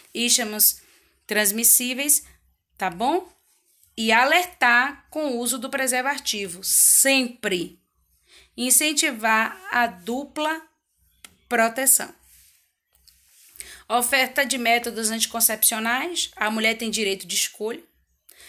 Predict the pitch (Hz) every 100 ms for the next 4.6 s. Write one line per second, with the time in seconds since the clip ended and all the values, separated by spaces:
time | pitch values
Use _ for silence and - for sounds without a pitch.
0 | - - 214 - 254 247 262 247 262 240
1 | 226 220 214 226 226 233 208 196 196 196
2 | 208 202 214 - 208 190 - 226 202 202
3 | 233 269 220 202 196 190 196 190 190 190
4 | 185 240 226 220 220